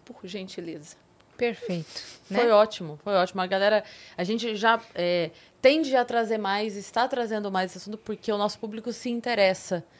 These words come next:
Speaker 3: Então, eu tenho certeza que a galera adorou.
Speaker 1: Coisa boa, né, gente?
Speaker 3: É.
Speaker 1: Porque se as pessoas se interessam, não só por Jung, mas pela psicologia, por compreender,
Speaker 3: Sim.
Speaker 1: né,
Speaker 3: Sim.
Speaker 1: o, o que é ser ser humano, isso já me dá uma alegria enorme, porque
Speaker 2: É.
Speaker 1: as pessoas estão querendo ver sentido na
Speaker 3: É.
Speaker 1: vida.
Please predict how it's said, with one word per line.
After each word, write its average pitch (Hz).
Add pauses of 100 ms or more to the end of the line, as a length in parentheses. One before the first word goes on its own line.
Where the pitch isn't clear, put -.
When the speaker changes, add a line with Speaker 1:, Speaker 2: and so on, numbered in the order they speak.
(220)
Speaker 3:
Então, 175
eu 180
tenho 196
certeza 202
que -
a -
galera 185
adorou. 180 (280)
Speaker 1:
Coisa 285
boa, 190
né, 196
gente? 170
Speaker 3:
É. 170
Speaker 1:
Porque 170
se -
as 202
pessoas 247
se -
interessam, 214
não 240
só 294 (220)
por 285
Jung, 196
mas 196 (320)
pela 285
psicologia, 220
por 240
compreender, 240
Speaker 3:
Sim. 185
Speaker 1:
né, 214
Speaker 3:
Sim. 247
Speaker 1:
o, -
o 208
que -
é 226
ser 226
ser 208
humano, 202 (160)
isso -
já 330
me 311
dá 285
uma 269
alegria 254
enorme, 254
porque 190
Speaker 2:
É. 170
Speaker 1:
as 170
pessoas -
estão 269
querendo 247
ver 240
sentido 247
na 240
Speaker 3:
É. 240
Speaker 1:
vida. 208